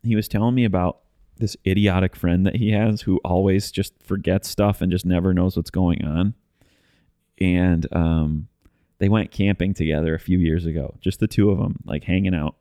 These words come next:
They went camping. <laughs> And, and so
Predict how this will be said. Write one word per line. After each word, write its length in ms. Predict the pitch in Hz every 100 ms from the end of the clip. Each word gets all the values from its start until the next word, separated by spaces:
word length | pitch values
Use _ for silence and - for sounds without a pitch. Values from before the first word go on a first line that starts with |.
| _ _ _ _ _ _ - -
They 60 |
went 140 | 92 67
camping. 440 | 92 90 - - -
<laughs> 60 | _ _ _ _ _ _ _ _ _ _ - - - 605
And, 120 | - - - - _ _ - - - _ _ _ _ _ - -
and 460 | 120 104 92 92 - _ _ _ _
so 440 | - 95 101 -